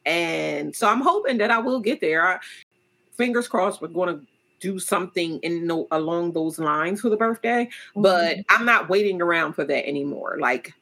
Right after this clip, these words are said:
Speaker 1: I'm doing the stuff that I, well, here I go talk about I'm doing the stuff that I wanna do. I won't even buy this damn bag. But that's
Speaker 2: Your
Speaker 1: neither here
Speaker 2: mom,
Speaker 1: nor
Speaker 2: your mom
Speaker 1: there.
Speaker 2: wants you to have that bag.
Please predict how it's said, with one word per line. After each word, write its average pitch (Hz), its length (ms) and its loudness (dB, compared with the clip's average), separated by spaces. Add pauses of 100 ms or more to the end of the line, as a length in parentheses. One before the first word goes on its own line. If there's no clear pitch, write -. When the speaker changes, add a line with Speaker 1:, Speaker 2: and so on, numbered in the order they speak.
(340)
Speaker 1:
I'm 190 180 2
doing 202 280 4
the 175 100 0
stuff 180 320 0
that 147 120 0
I, 147 260 4 (1120)
well, - 160 -6 (420)
here 247 220 0
I 202 120 0
go 143 220 0
talk 147 200 -2
about 156 180 -2
I'm 165 140 -4
doing 170 220 0
the 151 60 -4
stuff 156 240 -2
that 160 100 -2
I 151 60 0
wanna 151 200 -4
do. 160 180 2
I - 20 -2
won't 151 180 -2
even 143 120 -4
buy 147 160 0
this 139 220 -14
damn 143 260 0
bag. 135 340 2 (260)
But 208 140 4
that's 330 200 6
Speaker 2:
Your 339 100 2
Speaker 1:
neither 427 280 4
here 427 100 4
Speaker 2:
mom, 427 40 2
Speaker 1:
nor 392 80 0
Speaker 2:
your 370 120 2
mom 403 180 4
Speaker 1:
there. 392 120 2
Speaker 2:
wants 330 300 -2
you 294 80 0
to 254 80 2
have 269 300 0
that 190 200 -2
bag. 160 360 -2